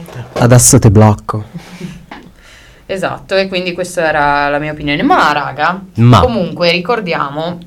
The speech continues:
Speaker 3: sacco di
Speaker 2: che
Speaker 3: avversativi.
Speaker 2: che non è, eh, avversativo questo discorso, mi
Speaker 3: Ping
Speaker 2: sa.
Speaker 3: pong.
Speaker 2: Sì,
Speaker 3: Esatto,
Speaker 2: eh,
Speaker 3: è avversativo questo
Speaker 2: eh.
Speaker 3: discorso.
Speaker 2: Ehm, che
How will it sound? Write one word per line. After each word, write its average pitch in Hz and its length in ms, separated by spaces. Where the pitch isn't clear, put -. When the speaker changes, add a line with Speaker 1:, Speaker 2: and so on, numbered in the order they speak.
Speaker 3:
sacco - 240
di 127 80
Speaker 2:
che 101 40
Speaker 3:
avversativi. 92 560
Speaker 2:
che 214 180
non 185 160
è, 285 200
eh, - 580
avversativo 160 600
questo 160 220
discorso, 139 500
mi 147 60
Speaker 3:
Ping 110 180
Speaker 2:
sa. - 0
Speaker 3:
pong. 90 240
Speaker 2:
Sì, - 160
Speaker 3:
Esatto, 113 360
Speaker 2:
eh, - 20
Speaker 3:
è 127 40
avversativo 139 480
questo - 180
Speaker 2:
eh. - 20
Speaker 3:
discorso. 101 560
Speaker 2:
Ehm, 175 680
che 180 500